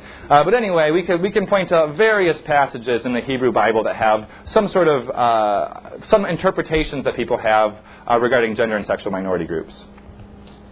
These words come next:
Uh, we could also look in the New Testament, uh, within Christianity. And if we look in the book of Romans, Romans one twenty-six, it describes men who give up the natural use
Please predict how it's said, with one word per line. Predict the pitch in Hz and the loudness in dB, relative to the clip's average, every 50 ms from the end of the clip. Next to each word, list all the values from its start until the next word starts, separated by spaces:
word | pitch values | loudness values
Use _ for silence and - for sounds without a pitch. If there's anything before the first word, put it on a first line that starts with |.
| - - - - - - - - | -20 -20 -18 -18 -18 -18 -6 0
Uh, | - 127 131 131 127 127 135 | 4 4 6 6 4 2 2
we | 160 190 | 0 2
could | 185 220 | 2 4
also | 196 196 185 - 185 | 4 2 2 0 0
look | 170 170 165 175 | -2 -2 0 -2
in | 160 | -2
the | 156 151 | -4 -2
New | 147 156 185 190 - | -2 0 0 -2 -2
Testament, | - 143 123 117 - - 127 117 113 107 107 98 - - - - - | 0 0 -2 -2 -2 -4 -4 -4 -2 -2 -4 -6 -8 -10 -8 -6 -2
uh, | 107 110 110 104 101 98 95 95 92 90 85 - | 0 2 2 4 2 2 2 2 0 0 -2 -4
within | - 131 117 127 110 120 113 113 | -4 -2 0 0 0 0 -2 -2
Christianity. | - - 113 104 - - - 110 104 101 98 101 101 104 110 120 180 - - - - - - | -2 -2 -2 -2 -4 -4 -4 -2 0 0 0 0 0 0 0 0 -2 -4 -8 -14 -12 -2 2
And | 139 151 | 2 4
if | 156 156 | 4 4
we | 180 | 2
look | 185 208 190 | 2 2 2
in | 202 | 0
the | 185 175 | 0 0
book | 160 180 175 175 | 0 0 2 2
of | 165 143 131 | 2 2 2
Romans, | 160 180 202 202 170 156 151 147 131 | 2 2 2 2 0 -2 -2 -2 0
Romans | 151 160 165 165 156 147 131 | 0 0 0 0 -2 -4 -2
one | 135 160 160 165 156 | -2 -2 -2 -2 -2
twenty-six, | - 165 151 143 135 127 - - 185 165 151 151 - - - - - - - - - | -4 -4 -2 -2 -4 -4 -2 2 2 2 2 2 -2 -6 -16 -20 -20 -20 -12 -4 0
it | 185 | 0
describes | 185 214 208 - - 220 202 196 190 175 165 - | 2 2 0 0 2 2 4 4 4 0 -2 -6
men | 170 175 180 190 214 233 233 | -8 -4 -2 -2 0 0 0
who | 202 202 214 180 151 | -2 -2 -2 -2 0
give | 175 190 175 151 | 0 0 2 4
up | 175 165 160 156 - 139 | 2 2 2 0 -4 -4
the | 135 151 147 143 135 127 120 120 117 - - - - - - - - - - - - - - | -2 0 2 2 2 2 0 -2 -6 -10 -20 -20 -20 -20 -20 -20 -20 -20 -20 -20 -20 -14 -8
natural | - 127 135 147 165 180 196 233 226 - - 220 214 202 196 190 180 | -4 -2 0 2 2 2 2 0 0 -2 0 2 2 4 4 4 2
use | 160 139 156 180 165 135 - - - - | 2 0 0 0 0 0 -2 -6 -12 -10